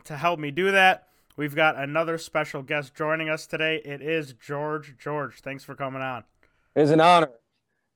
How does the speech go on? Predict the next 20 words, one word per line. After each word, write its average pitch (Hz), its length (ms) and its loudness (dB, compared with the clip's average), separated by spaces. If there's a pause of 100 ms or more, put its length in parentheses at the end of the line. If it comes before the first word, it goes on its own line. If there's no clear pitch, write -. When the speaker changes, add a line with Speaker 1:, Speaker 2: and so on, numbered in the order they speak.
(140)
Speaker 2:
to 123 100 -10
be 135 200 4
a 131 160 4
distinguished 131 560 0
guest 143 360 6
on 135 200 2
Pozios 127 460 4 (120)
Picks. 113 320 0
There 123 240 -4
we 104 80 -4
go. 95 220 -10 (200)
Speaker 1:
Yeah, 139 320 -2
yeah. 131 320 -4
All 139 140 0
right, 175 240 4
let's 170 260 -6
get 214 160 2
into 196 220 0
it. 139 100 -6
So, 220 420 2